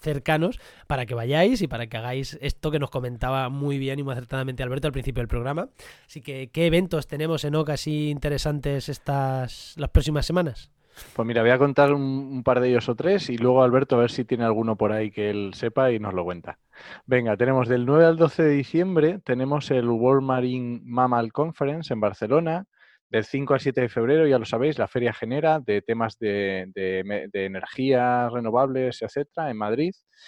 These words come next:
Speaker 2: Y el trece de fabre-, de febrero, Feria Internacional de, de Estudios de Posgrado en Oviedo, aunque hay muchas más fechas de esta, de estas ferias que son por toda España, así que si queréis entrar en la web de la fiep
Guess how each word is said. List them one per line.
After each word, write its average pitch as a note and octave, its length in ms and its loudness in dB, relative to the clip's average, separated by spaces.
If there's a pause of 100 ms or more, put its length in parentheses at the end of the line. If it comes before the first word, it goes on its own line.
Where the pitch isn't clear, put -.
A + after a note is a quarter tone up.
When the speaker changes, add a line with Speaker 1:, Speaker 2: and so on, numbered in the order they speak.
(300)
Speaker 2:
Y E3 260 0
el C3 140 4
trece D#3+ 300 0
de D3+ 80 6
fabre-, C#3 400 0
de C3+ 180 -2
febrero, D3 560 2
Feria C#3 320 -2
Internacional A#2+ 680 -6
de, C3 120 0
de G#2 220 -6
Estudios B2 340 -4
de A#2+ 120 -6
Posgrado F#2+ 560 -2
en F2+ 100 -8
Oviedo, G2 420 -2
aunque F2+ 260 -6
hay A#2 60 -2
muchas C3 360 -10
más A#2 180 -6
fechas A#2 400 -4
de A2 80 -6
esta, G#2 440 -8
de G2+ 100 -18
estas - 340 -12
ferias B2+ 420 -4
que F2+ 80 -12
son G#2 520 -10
por G#2 160 -8
toda G#2 180 -6
España, C3+ 400 -8
así G#2+ 160 -10
que - 140 -14
si - 100 -18
queréis G2+ 240 -10
entrar G#2 260 -8
en G#2 120 -10
la F#2 100 -4
web G2 240 -6
de G2+ 140 -8
la F#2 120 -2
fiep B2+ 280 -6